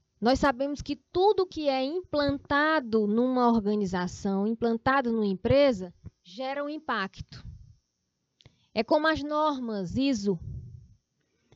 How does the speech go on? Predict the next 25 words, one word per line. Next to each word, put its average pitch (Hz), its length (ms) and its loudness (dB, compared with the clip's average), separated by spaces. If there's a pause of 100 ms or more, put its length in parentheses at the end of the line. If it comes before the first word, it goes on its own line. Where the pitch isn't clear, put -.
(120)
Quando 262 160 2
se 294 160 -6
vai 277 160 0
colocar 285 360 2
um 277 80 -2
sistema 330 760 0
de 277 160 -4
gestão 277 720 0
de 196 120 -8
qualidade, 233 800 0 (1500)
né? 208 220 -4 (1300)
Vamos 220 400 -2
lá. 226 320 0 (1400)
Professora, 269 560 2
podemos 269 460 -2
dizer 233 300 0
que 247 100 -2
o 233 60 0
código 240 340 -2
de 226 100 -6
conduta 214 480 -4
também 226 300 -4
é 254 40 0
um 247 60 -4
código? 233 300 -2